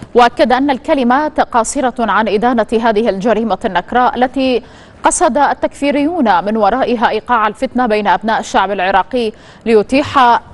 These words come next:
لهم ذلك الوصول إلى أهدافهم الخبيثة. وكان حينها قد أدان المرجع الكبير السيد محمد سعيد الحكيم قدس سره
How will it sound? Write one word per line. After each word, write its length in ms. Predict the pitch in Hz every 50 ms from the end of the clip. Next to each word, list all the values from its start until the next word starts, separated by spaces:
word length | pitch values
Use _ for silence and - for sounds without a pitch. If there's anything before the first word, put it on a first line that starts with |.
| - -
لهم 540 | 214 233 240 285 302 247 285 294 262 254 - -
ذلك 520 | 240 247 277 320 320 254 185 170 - - 180
الوصول 520 | 208 226 208 196 - - 269 269 262 247
إلى 260 | 233 202 202 226 233
أهدافهم 560 | - - 220 208 226 220 220 - 226 226 214
الخبيثة. 580 | 214 208 - 277 247 339 320 - - 190 139 - - - - - - - - - - -
وكان 300 | 220 - 311 302 302 320
حينها 440 | - - 415 427 392 285 254 254
قد 360 | 214 - - 233 202 196 190 226
أدان 400 | 196 170 190 202 269 320 311 285
المرجع 680 | 240 208 180 156 185 240 254 226 185 254 240 220 214
الكبير 500 | 196 - - 240 185 233 262 294 269 190
السيد 320 | 220 - - 226 208 190
محمد 280 | 208 - - 254 226 214
سعيد 380 | - - 247 196 190 208 202
الحكيم 440 | 196 - - 196 - - 269 277 240
قدس 440 | - - 269 220 202 254 247 - 247
سره 520 | 185 156 - - - 285 - 277 285 277